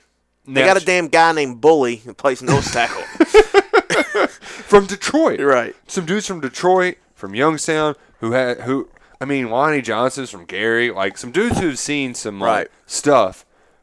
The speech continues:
Speaker 2: who are out there now just bullying people. I absolutely love it 'cause I'm a, like, the fact that Kentucky's winning with defensive football,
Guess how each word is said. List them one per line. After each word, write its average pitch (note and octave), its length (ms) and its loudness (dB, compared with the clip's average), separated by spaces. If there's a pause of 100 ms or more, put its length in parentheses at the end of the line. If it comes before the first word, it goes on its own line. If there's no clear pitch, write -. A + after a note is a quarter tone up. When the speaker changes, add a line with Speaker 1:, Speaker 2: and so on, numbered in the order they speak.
Speaker 2:
who B2+ 120 -6
are A2+ 140 0
out A2+ 240 0
there G#2+ 200 0
now G#2+ 240 -4
just G#2 220 -12
bullying G2 300 -6
people. F#2+ 400 -10
I D3 200 2
absolutely A2+ 400 -2
love F#2 160 0
it G2 200 -2 (280)
'cause G#2+ 360 0 (400)
I'm D3+ 220 2
a, B2+ 80 2 (160)
like, A#2+ 260 -6 (220)
the C#3+ 80 -10
fact F#3+ 220 -2
that C#3 60 -4
Kentucky's G#2 400 -8
winning E2+ 220 -16
with E2 100 -18
defensive - 360 -20
football, - 440 -20